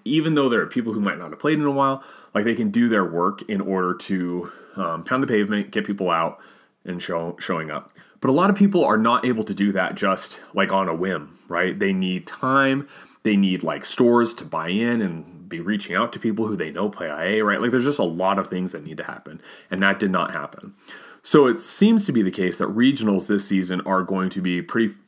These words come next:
um, few and far between, and hopefully, I, what I'm hoping is that because there are fewer, those fewer regionals will be well attended, but obviously, like, who knows at this point? So we are going to, um, do Nova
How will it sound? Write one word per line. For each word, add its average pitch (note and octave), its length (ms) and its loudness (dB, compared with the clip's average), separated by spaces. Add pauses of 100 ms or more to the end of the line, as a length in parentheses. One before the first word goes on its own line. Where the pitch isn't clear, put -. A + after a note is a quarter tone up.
(120)
um, F2 300 -2
few A#2 180 0
and A2+ 160 -2
far G#2 160 2
between, F2+ 420 -2
and D#2+ 120 -8
hopefully, G2 760 0 (380)
I, A2 140 4
what B2 260 2
I'm G2+ 100 2
hoping D3 340 4
is G2+ 100 2
that G2+ 140 -2
because G2+ 260 -2
there F#2 120 0
are - 60 -4
fewer, A2 540 2 (180)
those G2+ 200 -4
fewer F2+ 180 -2
regionals F2+ 340 0
will E2+ 80 -6
be E2 100 -6
well D2+ 220 -6
attended, G2 420 0
but E2 140 -4
obviously, F2 440 -2
like, D#2 260 -4
who A#2 160 -2
knows - 400 -2 (240)
at F#2 100 -12
this - 140 -14
point? D#2 240 -18 (800)
So D#3+ 380 6 (220)
we B2+ 140 8
are B2+ 100 6
going B2+ 320 4
to, A2+ 480 2 (180)
um, F#2 460 -2 (100)
do G#2 300 4
Nova C3 580 4